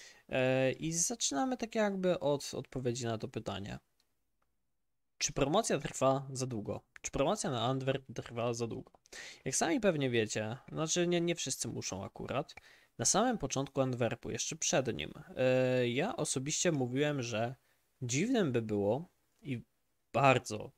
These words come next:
bardzo n-, takim niestandardowym, gdyby promocja na Antwerp potrwała poniżej czterdziestu czterech dni. Co ciekawe, czterdzieści cztery dni to jest, e, ilość dni, jaką trwał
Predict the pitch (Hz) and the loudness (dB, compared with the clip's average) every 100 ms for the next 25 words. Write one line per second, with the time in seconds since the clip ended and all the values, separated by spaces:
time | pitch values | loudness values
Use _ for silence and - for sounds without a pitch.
0 | _ _ _ _ _ 127 120 113 117 110 | _ _ _ _ _ 0 2 0 -4 -8
1 | 110 110 - - _ _ - - - 127 | -8 -10 -12 -18 _ _ -20 -10 -4 -4
2 | 123 - - - - 131 131 139 127 123 | -4 -10 -20 -20 -6 -2 2 2 2 2
3 | 120 123 202 156 156 196 - 123 143 - | 2 2 2 0 0 0 0 0 0 0
4 | 160 139 117 113 113 147 - - 175 - | -2 0 0 0 0 0 -2 -2 -2 -2
5 | - 123 139 - 143 139 165 - - 135 | -2 0 2 0 -2 2 2 0 -2 -2
6 | 127 117 - 151 - - 117 123 - - | 0 -2 -4 -6 -4 0 0 0 -4 -4
7 | 131 - - _ - - - - - _ | -4 -4 -8 _ -16 -12 -12 -14 -18 _
8 | - 202 226 214 92 - - _ _ _ | -2 2 2 2 -2 -4 -20 _ _ _
9 | _ _ _ _ _ - - - 135 135 | _ _ _ _ _ -10 -6 0 0 2
10 | 180 - 254 - 143 135 131 113 127 151 | 0 0 2 4 4 4 0 0 -2 0
11 | 151 160 139 160 - - - 139 131 131 | 2 6 6 4 -2 -6 -4 0 0 0
12 | 123 123 - - 165 151 139 - - - | -2 -4 -8 -8 0 2 2 -2 -6 -6
13 | 120 107 113 147 - _ - 113 131 170 | -4 0 2 0 -4 _ -4 0 2 2
14 | 170 170 - - 117 113 117 | -2 -4 -14 -2 2 2 0